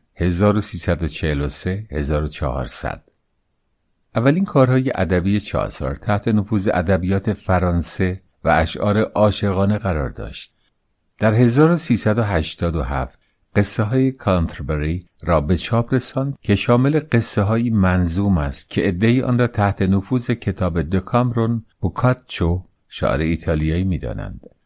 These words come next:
اما این امر مسلم نیست. جریان داستان در طی سفری زیارتی در کانتربری می‌گذرد که شاعر خود را در میان سی نفر زائر تصور می‌کند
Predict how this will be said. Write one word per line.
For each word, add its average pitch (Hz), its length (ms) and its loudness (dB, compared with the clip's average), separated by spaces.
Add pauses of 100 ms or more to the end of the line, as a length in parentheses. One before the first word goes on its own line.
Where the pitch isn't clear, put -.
(180)
اما 87 200 2
این 123 300 2
امر 104 340 0 (120)
مسلم 82 640 -2
نیست. 78 520 -6 (560)
جریان 131 560 4
داستان 71 760 0
در 90 160 0
طی 110 360 -2
سفری 92 520 0
زیارتی 80 880 -2 (160)
در 104 160 4
کانتربری 98 840 2
می‌گذرد 110 760 0
که 78 140 -2
شاعر 71 320 -2
خود 85 300 -6
را 92 100 0
در 95 200 0
میان 104 320 2
سی 113 320 -2
نفر 101 420 0
زائر 90 540 2
تصور 107 600 -2
می‌کند 117 520 -2